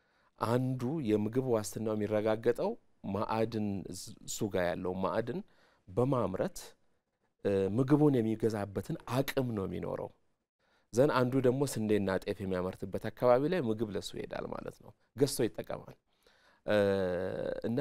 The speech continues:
እነዚህ ያሉ ተፈጥሮ ጸጋዎች፣ በየአካባቢው ያሉት እነዚህ ተለያይነቶችን በአግባቡ ስናቃቸው፣ ስናለማቸው፣ ሁሉም ከተረጂነት የሚወጣው፣ ከልመና የሚወጣው አካባቢው ያለውን ጸጋ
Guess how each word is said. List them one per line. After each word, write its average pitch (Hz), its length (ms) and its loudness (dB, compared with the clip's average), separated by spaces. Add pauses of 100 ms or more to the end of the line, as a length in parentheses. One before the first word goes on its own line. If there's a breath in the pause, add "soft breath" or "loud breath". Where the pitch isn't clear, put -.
እነዚህ 127 440 0
ያሉ 131 340 0
ተፈጥሮ - 380 -4 (120)
ጸጋዎች፣ 92 500 -6
በየአካባቢው 107 840 -4
ያሉት 98 380 -6
እነዚህ 95 400 -6 (400 soft breath)
ተለያይነቶችን 120 1080 2 (500)
በአግባቡ 101 520 2
ስናቃቸው፣ 123 840 -2 (360)
ስናለማቸው፣ 104 1040 -2 (480 soft breath)
ሁሉም 165 460 0
ከተረጂነት 135 840 0
የሚወጣው፣ 85 560 -6
ከልመና 123 580 0
የሚወጣው 98 480 -2 (460 soft breath)
አካባቢው 113 600 0
ያለውን 92 440 -2
ጸጋ 107 280 -2